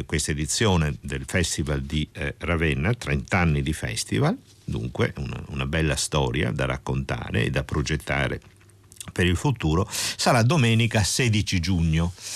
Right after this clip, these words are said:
Che cosa succede domenica sedici giugno? Arrivano i Tallis, eh, Scholars. I Tallis Scholars sono uno dei gruppi storici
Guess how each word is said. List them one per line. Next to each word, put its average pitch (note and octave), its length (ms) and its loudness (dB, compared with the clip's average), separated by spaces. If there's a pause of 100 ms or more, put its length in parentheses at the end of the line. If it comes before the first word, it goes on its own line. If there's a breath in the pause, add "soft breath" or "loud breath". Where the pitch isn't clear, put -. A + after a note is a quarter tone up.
(320 loud breath)
Che D3+ 120 0
cosa D#3+ 200 4
succede A2 340 2
domenica E2 460 2
sedici D#2 400 -2
giugno? C#2+ 320 0
Arrivano D#2+ 600 0
i A#2 160 2
Tallis, D2 680 -2
eh, D#2 280 -4
Scholars. D#2+ 960 0
I C#2+ 160 0
Tallis A2+ 380 0
Scholars A#2+ 440 0
sono A2+ 300 2
uno A2+ 180 4
dei F2+ 140 4
gruppi G#2 400 0
storici F2+ 800 0